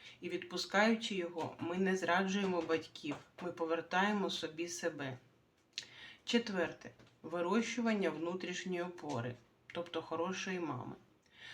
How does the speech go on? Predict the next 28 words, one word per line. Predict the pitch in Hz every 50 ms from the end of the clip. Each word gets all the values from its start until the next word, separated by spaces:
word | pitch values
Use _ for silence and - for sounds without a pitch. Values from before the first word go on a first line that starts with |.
| - - -
Сепарація | - - 180 180 - 185 190 214 247 262 254 - - 202 170
неможлива | 175 185 202 208 220 214 - 208 196 190 180 160 160 160
без | 160 151 170 165 -
створення | - - - 185 214 226 240 226 202 185 170
всередині | - - - 175 175 180 170 165 165 170 156 156
фігури, | 151 - 170 160 170 175 208 226 220 175 - - - - - - -
яка | - 170 170 - 190 190
дає | 190 - 175 175 170 170
любов | 165 165 165 165 - 190 202 190 -
і | 190 151
підтримку. | - - 156 151 - - 175 165 160 147 139 - - - - - - - - - - - -
Це | - - 190
та | 185 202 196 196
частина | 196 - 185 185 - - - 185 180 175 170
вас, | 170 180 196 233 233 - -
яка | 196 - - 202 202
заспокоює, | 202 220 214 - - - 247 247 - - 175 175 170 165 170 165 156 160 165 185 - - - - - -
визнає | - 165 175 170 180 180 170 170 175 185 214
ваш | 220 220 220 202 190
біль, | 190 190 - 175 170 165 156 147 - - - - - - -
говорить | 165 156 175 180 185 190 202 190 185 185 - 170 165
вам | 170 170 170 170
те, | 175 202 214 233 247
чого | 247 - - 190 170 175 196 208
ви | 196 190 170
так | 175 - 185 196 190 196
колись | - - 170 165 175 175 - -
чекали. | - - 175 - - - 147 139 131 127 120